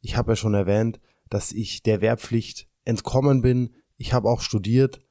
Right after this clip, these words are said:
Also an sich bin ich die personifizierte Faulheit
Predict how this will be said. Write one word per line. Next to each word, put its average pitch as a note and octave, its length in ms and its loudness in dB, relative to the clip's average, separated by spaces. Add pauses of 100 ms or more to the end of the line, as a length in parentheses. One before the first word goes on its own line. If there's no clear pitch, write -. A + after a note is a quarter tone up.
(460)
Also G2+ 460 4 (280)
an G#2+ 180 0
sich G#2 420 -2
bin A2 200 4
ich G#2 160 2
die G#2 160 -2
personifizierte G#2 1000 0
Faulheit G#2+ 840 2